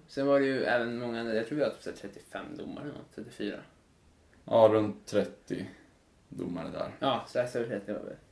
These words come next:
Speaker 1: Eh, det var ju från Värmlands distrikt, eh, Västmanland, Dalarna, Uppland och då Örebro också.
Speaker 2: Ja. Ja, det var väldigt roligt faktiskt. En, eh, nej,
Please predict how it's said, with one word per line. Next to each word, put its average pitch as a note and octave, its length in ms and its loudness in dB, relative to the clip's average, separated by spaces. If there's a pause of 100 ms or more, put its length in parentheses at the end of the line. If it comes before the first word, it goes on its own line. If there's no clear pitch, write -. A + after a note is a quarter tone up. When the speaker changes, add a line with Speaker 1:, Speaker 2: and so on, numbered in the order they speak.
(280)
Speaker 1:
Eh, A2 480 -4 (380)
det B2+ 80 -8
var B2+ 80 2
ju B2+ 100 2
från B2+ 420 -6 (140)
Värmlands C3+ 540 2
distrikt, - 600 -6 (680)
eh, G#2+ 360 -4
Västmanland, A#2+ 840 -4 (100)
Dalarna, A2 680 2 (380)
Uppland G2+ 640 -6 (200)
och G#2+ 420 -6 (160)
då G#2+ 120 -2
Örebro A2 340 0
också. - 180 -6 (840)
Speaker 2:
Ja. G#2 380 4 (960)
Ja, - 80 -6
det G2 80 4
var G#2+ 120 4
väldigt G#2 300 4
roligt G2+ 280 4
faktiskt. - 440 -8
En, F#2+ 240 -2
eh, - 260 -4 (600)
nej, A#2 240 8